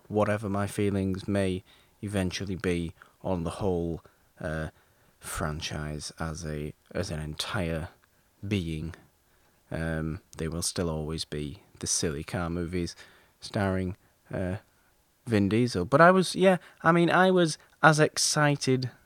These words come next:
to start with Fast and Furious as I may be, uh, you know, stapling my own fingers together. Or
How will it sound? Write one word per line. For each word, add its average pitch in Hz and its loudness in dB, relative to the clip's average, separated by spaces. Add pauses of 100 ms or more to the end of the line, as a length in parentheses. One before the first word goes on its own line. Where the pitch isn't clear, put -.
(540)
to - 0
start 120 4 (600)
with 110 2
Fast 110 0
and 101 0
Furious 98 0
as 101 0
I 95 2
may 95 2
be, 92 0 (600)
uh, - -6
you 92 -2
know, 85 0 (460)
stapling 92 2
my 87 0
own 90 0
fingers 90 0
together. 92 0 (1120)
Or 85 0